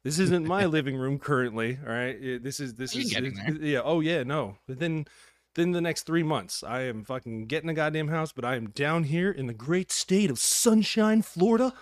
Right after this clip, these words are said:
Speaker 1: I have hit the ground fucking running. I landed the perfect career for me. Um, I am doing, I am doing control force system,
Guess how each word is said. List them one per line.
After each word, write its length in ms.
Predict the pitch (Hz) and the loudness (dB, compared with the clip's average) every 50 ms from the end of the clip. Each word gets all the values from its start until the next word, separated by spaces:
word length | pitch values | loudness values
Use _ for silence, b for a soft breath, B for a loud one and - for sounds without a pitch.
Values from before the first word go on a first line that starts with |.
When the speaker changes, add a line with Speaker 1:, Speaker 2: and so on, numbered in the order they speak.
| B B B B B B B B B B B B B B B B B B B B B | B B B B B B B B B B B B B B B B B B B B B
Speaker 1:
I 200 | 143 156 156 156 | -2 0 0 2
have 260 | 156 143 123 113 - | 2 2 0 0 -2
hit 240 | - 196 214 - - | 0 2 2 2 2
the 60 | 160 | 0
ground 320 | 139 147 139 135 131 127 - | 0 0 0 0 0 -2 -4
fucking 580 | - - - - - 135 - - 165 135 127 | -8 -14 -6 -2 -2 -2 0 0 0 0 0
running. 420 | 117 113 107 107 107 107 131 170 - B B B B B B B B B - | 0 0 -2 -2 -2 -2 -2 -4 -6 B B B B B B B B B -6
I 320 | 127 135 139 139 135 131 131 _ _ - | -4 -4 -2 -2 -4 -6 -6 _ _ -10
landed 540 | 127 131 139 139 139 131 135 135 127 135 - _ | -6 -4 -4 -2 -2 -2 -2 -4 -4 -6 -10 _
the 300 | - 127 131 131 127 123 - _ - | -16 -12 -10 -8 -10 -10 -12 _ -18
perfect 720 | - - - - - 156 165 165 - 165 147 - - - - _ _ - | -16 -16 -14 -8 -4 -2 -2 0 0 0 0 0 -2 -10 -20 _ _ -14
career 420 | - - 117 104 104 98 98 92 | -10 -10 -8 -8 -6 -8 -8 -10
for 160 | - - 104 98 | -10 -12 -12 -12
me. 320 | 98 95 98 139 190 - _ _ b b b b b b b b b - | -10 -8 -8 -8 -8 -10 _ _ b b b b b b b b b -6
Um, 540 | 113 110 107 101 101 95 92 98 98 113 131 - - | -4 -4 -2 -4 -4 -6 -6 -8 -8 -10 -10 -10 -8
I 140 | 123 123 120 | -6 -6 -4
am 280 | 117 113 107 110 110 | -4 -4 -4 -6 -6
doing, 600 | 104 110 131 127 123 117 117 110 110 110 113 117 - b b b b b b b b b b b b b b b b _ _ | -6 -6 -6 -4 -4 -4 -6 -6 -6 -8 -8 -10 -12 b b b b b b b b b b b b b b b b _ _
I 140 | - 117 131 | -8 -6 -6
am 160 | 127 127 127 | -6 -6 -6
doing 480 | 117 131 127 123 120 113 117 120 110 - _ | -6 -6 -6 -6 -6 -6 -8 -8 -10 -12 _
control 460 | - - - 123 - - 151 180 202 202 | -16 -12 -10 -10 -6 -4 -2 0 -2 -2
force 420 | - - 180 170 175 170 160 - | -4 -4 -2 0 0 0 0 -2
system, 640 | - - 147 143 - - - 131 131 131 127 135 | -2 -2 -2 -4 -4 -2 -4 -4 -4 -4 -6 -8